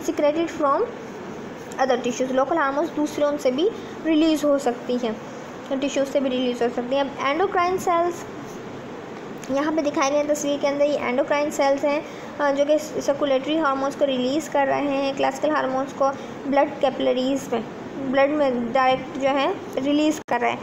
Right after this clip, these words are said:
ये क्या करेंगे, ये, अ, ब्लड के ज़रिए मुख्तलिफ टारगेटेड सेल्स तक जाएंगी, मुख्तलिफ टारगेटेड सेल्स तक जाएंगी और ज-, और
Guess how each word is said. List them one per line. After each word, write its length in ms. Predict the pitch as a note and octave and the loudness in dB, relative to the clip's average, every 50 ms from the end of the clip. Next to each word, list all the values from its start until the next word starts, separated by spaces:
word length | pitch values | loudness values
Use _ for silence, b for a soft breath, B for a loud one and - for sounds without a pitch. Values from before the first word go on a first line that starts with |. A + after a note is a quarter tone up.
| B B B B B B B - E4 | B B B B B B B -2 -2
ये 80 | E4+ | 2
क्या 140 | E4+ E4+ F4+ | 2 2 4
करेंगे, 320 | F4 E4 E4 E4+ E4+ F4+ | 4 2 2 2 2 2
ये, 260 | F#4 F#4+ F#4 E4 D#4 D#4 | 2 4 4 4 4 2
अ, 60 | C#4+ A3+ G3+ G3+ G#3 C4 | 2 0 -2 -2 -2 0
ब्लड 500 | C4+ C4 B3 A#3+ C4 C#4 D4 D4 D4+ D4 | 0 -2 -2 -2 0 4 4 4 4 4
के 80 | - F4+ | 2 4
ज़रिए 340 | D#4 D4 C#4+ D4+ D4 D#4 E4+ F#4+ - - - - - - - - - - - - - - - - - - - - - - - - - - - - - - - - - | 4 4 4 4 2 2 0 0 -4 -8 -12 -12 -12 -12 -12 -12 -12 -12 -12 -12 -12 -12 -12 -12 -12 -12 -12 -12 -12 -12 -12 -12 -12 -12 -12 -12 -14 -14 -12 -4 -4
मुख्तलिफ 420 | D#4 E4 - - F#4 E4+ F#4 F4 - | -4 -4 -2 0 2 2 2 2 2
टारगेटेड 460 | E4 D4+ C#4+ C#4+ D4 C#4+ D#4 D#4+ D#4 | 2 2 4 2 2 2 0 0 0
सेल्स 380 | - - D4+ C#4 D4+ D4 - | 2 4 4 4 4 2 0
तक 160 | - D4 D4 D4 | -2 -2 0 2
जाएंगी, 400 | C#4 C4 A#3+ A#3 A3+ A3+ A#3 A#3+ | 2 2 2 2 0 -2 -4 -4
मुख्तलिफ 340 | C4+ - - D#4 D#4 - | -4 -2 -2 -2 0 0
टारगेटेड 520 | - D4 C#4 C4+ C4+ C#4+ C4+ C#4+ D4+ D4+ D4 | 0 2 2 2 2 2 2 2 0 0 0
सेल्स 360 | - D4+ C4 C4 C4 C4+ - | 2 2 4 4 2 2 0
तक 80 | - C#4+ | 0 0
जाएंगी 540 | C#4 C4 - B3 B3 B3 B3 B3+ C4 D#4+ | 0 0 -2 0 0 0 0 0 0 0
और 760 | G4+ - - - - - - - - - - - - - D#4 D#4 | -2 -2 -6 -10 -12 -14 -14 -14 -14 -14 -14 -14 -4 0 0 2
ज-, 340 | C#4+ C#4+ C4 G#3+ - - | 4 4 2 2 0 2
और 180 | - C#4+ D#4 | 2 4 4